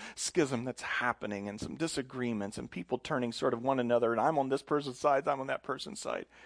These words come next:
You see, the unity of the body is so, so critical for being able to show the world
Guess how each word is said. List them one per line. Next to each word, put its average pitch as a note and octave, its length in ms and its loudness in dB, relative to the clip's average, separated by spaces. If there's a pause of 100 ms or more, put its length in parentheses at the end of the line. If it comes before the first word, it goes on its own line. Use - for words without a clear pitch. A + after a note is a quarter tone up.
(460)
You F3 140 -4
see, G#3+ 180 0
the E3+ 100 2
unity E3+ 500 -2
of C#3 80 0
the A#2+ 80 -4
body D3+ 460 0
is C3+ 100 -2
so, C#3 280 -6 (420)
so - 220 -6
critical - 920 -8 (520)
for C3+ 120 -6
being C#3+ 180 -6
able C3 160 -6
to A2+ 60 -4
show C#3 240 -2
the A#2 100 -4
world A#2 760 -6